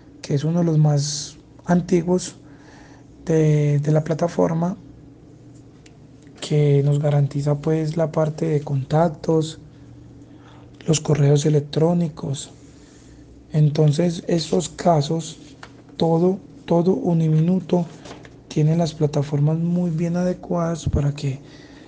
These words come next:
los estudiantes entiendan, comprendan la, la, los pasos que hay que dar en, en la gestión de, de las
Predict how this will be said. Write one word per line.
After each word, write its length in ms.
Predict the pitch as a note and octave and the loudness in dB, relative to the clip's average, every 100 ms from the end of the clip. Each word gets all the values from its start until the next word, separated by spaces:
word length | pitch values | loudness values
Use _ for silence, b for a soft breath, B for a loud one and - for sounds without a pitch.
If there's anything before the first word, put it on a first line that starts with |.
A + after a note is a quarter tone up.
| B B B B - - | B B B B -20 -6
los 180 | D#3+ C#3+ | -2 -2
estudiantes 840 | - - D#3 D3+ C#3+ D3 D#3+ - - - | -4 -4 0 2 2 2 -2 -4 -14 -4
entiendan, 720 | C#3+ C3+ - F#3+ F3+ D#3 D3 D3 - - - | -2 -2 0 0 0 -2 -4 -8 -14 -20 -14
comprendan 800 | - D3+ C#3+ D#3+ F3 D#3+ D#3 E3+ - B B B B B - - - - - - - - - - - - | -4 0 2 2 2 2 2 0 -4 B B B B B -20 -20 -20 -20 -20 -20 -20 -20 -20 -20 -14 -2
la, 400 | D#3+ D#3 D3+ D#3 - | 4 4 4 0 -2
la, 200 | D#3 D#3+ - | -2 -2 0
los 280 | D#3 D3+ - | 2 2 0
pasos 440 | - D#3+ D3 E3 | 0 2 4 0
que 120 | - | -2
hay 60 | E3+ | -4
que 220 | E3 F#3 | -2 0
dar 280 | F#3 F3+ F3+ B B B B B - | 4 2 0 B B B B B -8
en, 540 | - D3+ D3+ D3 D3 D3 - | 2 4 6 4 2 -2 -2
en 140 | D3+ | 2
la 100 | D3+ | 2
gestión 600 | C#3 D3 C#3+ - D3+ C#3 | 2 0 -2 -2 0 2
de, 280 | C#3+ D3+ D3+ | 4 4 4
de 180 | D3 D3+ | 2 2
las 280 | D3 C#3 | 2 0